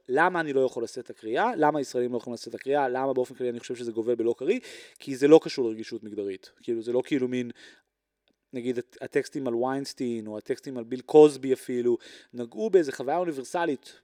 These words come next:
כנראה שיש להרבה נשים, של כוח וה-, והשפלה ו-, וזה. זה, אין לזה שום קשר למה שקראתי בניו יורק טיימס. בניו יורק טיימס יש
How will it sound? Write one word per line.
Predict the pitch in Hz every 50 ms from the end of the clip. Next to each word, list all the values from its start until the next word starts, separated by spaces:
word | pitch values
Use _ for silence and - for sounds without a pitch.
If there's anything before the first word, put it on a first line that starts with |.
| _ -
כנראה | - 131 127 123 117
שיש | - 147 139
להרבה | 156 143 143 151
נשים, | 151 147 131 - 156 143 120 107 101 -
של | - - 117
כוח | - - 165 160 151 139 127 - -
וה-, | 127 123 123 123 127 120
והשפלה | 127 120 - - 143 139 147 151 151 143 135 127
ו-, | 120 127 123 117 - - - - - - -
וזה. | 127 117 120 - _ _ _ _ _ _ _ _ _ _ _
זה, | - 151 143 185 202 196 - -
אין | 185 190 202
לזה | 196 175 160
שום | - 180 170 156
קשר | - 139 127 - 120
למה | 110 110 113
שקראתי | - - 113 110 - 113
בניו | 110 110
יורק | 107 104 -
טיימס. | 101 87 85 - - - - - _ -
בניו | 170 220 247
יורק | 233 202 -
טיימס | - 214 233 247 262 233 -
יש | 170 175 180 175 151 -